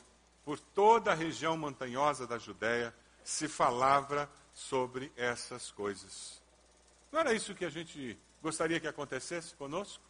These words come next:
Que vizinhos, parentes vissem o milagre de Deus acontecendo na nossa família e dissessem: "Eu quero esse Deus, esse Deus funciona, esse Deus é bom, é isso mesmo." O Jesus que a maioria das pessoas rejeitam,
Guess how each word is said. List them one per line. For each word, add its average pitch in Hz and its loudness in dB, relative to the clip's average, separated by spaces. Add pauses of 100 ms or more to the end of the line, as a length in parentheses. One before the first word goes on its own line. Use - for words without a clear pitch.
(440)
Que 165 -10
vizinhos, 180 -4
parentes 147 2
vissem 190 -4
o 165 -2
milagre 185 2
de 143 -8
Deus 175 -4 (280)
acontecendo 208 0
na 190 2
nossa 190 4
família 196 0
e 185 0
dissessem: 190 4 (320)
"Eu 254 4
quero 294 2
esse 285 0
Deus, 262 8 (240)
esse 294 6
Deus 277 8
funciona, 302 6
esse 277 0
Deus 262 8
é 302 8
bom, 294 6 (220)
é 262 8
isso 320 2
mesmo." 269 6 (1160)
O 170 -2
Jesus 180 0
que 185 2
a 160 8
maioria 180 4
das 165 -2
pessoas 156 -6
rejeitam, 135 -2